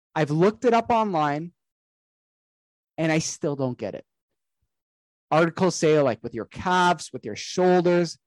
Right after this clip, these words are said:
with your feet. I don't know how they steer the luge. I have no idea. Can somebody <laughs> please explain this to me? Because I don't know.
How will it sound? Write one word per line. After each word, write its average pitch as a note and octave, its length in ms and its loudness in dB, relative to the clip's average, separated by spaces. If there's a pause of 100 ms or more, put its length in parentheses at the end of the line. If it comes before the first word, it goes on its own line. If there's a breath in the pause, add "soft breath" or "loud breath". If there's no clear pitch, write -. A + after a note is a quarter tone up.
(180)
with - 100 -16
your G2+ 80 -10
feet. G#3+ 480 -6 (360 soft breath)
I G3 180 4
don't A#3 180 2
know G#3+ 160 2
how G3+ 120 0
they F#3+ 120 0
steer F3+ 260 -4
the D#3+ 100 -6
luge. D3+ 440 -4
I F3 160 2
have E3+ 320 -2
no D#3+ 240 0
idea. C#3 320 -4 (2000)
Can F#3 120 -6
somebody G#3 560 2
<laughs> - 40 -12
please G#3 360 0
explain F3+ 500 -2
this D#3 180 -4
to C#3 120 -6
me? A#2+ 160 -10 (260 soft breath)
Because F3+ 300 -4
I F3 120 2
don't F3 220 -2
know. C3+ 240 -6